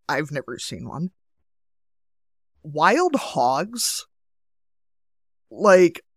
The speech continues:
I would lose my shit if wild pigs showed up in my yard.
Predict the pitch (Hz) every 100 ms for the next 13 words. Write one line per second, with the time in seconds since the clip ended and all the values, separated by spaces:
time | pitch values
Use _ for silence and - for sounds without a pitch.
0 | _ _ _ _ 190 220 233 180 202 196
1 | 185 160 147 - - - 131 - _ 180
2 | 170 156 147 143 143 147 - 135 135 -
3 | - 147 123 117 - 143 123 104 80 69
4 | 50